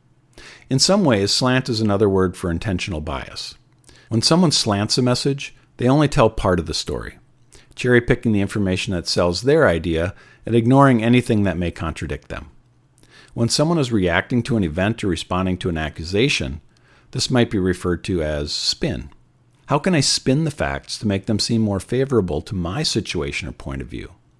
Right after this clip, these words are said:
When spinning or slanting a message, the communicator will often use many of the techniques mentioned in the first three parts of the bias formula. However, there are a few other key questions to consider too. Is this the whole story?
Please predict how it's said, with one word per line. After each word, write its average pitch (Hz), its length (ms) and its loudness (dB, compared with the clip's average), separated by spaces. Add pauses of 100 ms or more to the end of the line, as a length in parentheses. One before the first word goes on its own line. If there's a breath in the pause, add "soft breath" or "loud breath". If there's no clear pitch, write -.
(500 loud breath)
When 104 140 -4
spinning 139 400 2
or 92 80 0
slanting 127 480 -2
a 139 60 2
message, 143 540 -2 (320 soft breath)
the 113 60 -12
communicator 123 640 2
will 110 160 4
often 107 380 0
use 95 200 0
many 104 300 0
of 135 100 -2
the 123 60 -2
techniques 98 480 -4
mentioned 90 340 -4
in 85 120 -4
the 85 80 -6
first 170 260 -2
three 98 160 -4
parts - 340 -8
of 82 140 -8
the 82 80 -6
bias 67 320 -6
formula. 95 560 -4 (580 soft breath)
However, 113 500 0 (260 soft breath)
there 101 140 0
are 90 40 4
a 90 60 0
few 202 320 -4
other 131 240 0
key 107 240 -8
questions - 560 -6
to - 100 -14
consider 78 420 -8
too. - 340 -8 (920)
Is 160 280 0
this 143 220 0
the - 120 -4
whole 104 220 0
story? 104 500 -4